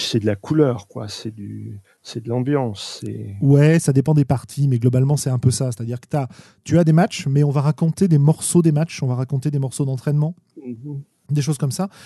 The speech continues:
Speaker 2: Et donc, effectivement, ça peut mener à des <laughs> hurlements dans certains cas,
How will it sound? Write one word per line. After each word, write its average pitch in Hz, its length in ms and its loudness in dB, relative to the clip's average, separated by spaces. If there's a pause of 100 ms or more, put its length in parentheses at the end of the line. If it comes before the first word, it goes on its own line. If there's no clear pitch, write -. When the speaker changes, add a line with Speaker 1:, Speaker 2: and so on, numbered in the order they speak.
(200)
Speaker 2:
Et 147 80 -4
donc, 180 160 4
effectivement, 170 500 -2
ça 143 140 -2
peut 180 160 2
mener 156 400 6
à 156 100 0
des 156 140 -2
<laughs> 190 140 4
hurlements 156 680 0 (960)
dans 170 80 4
certains 117 460 -6
cas, 151 240 -4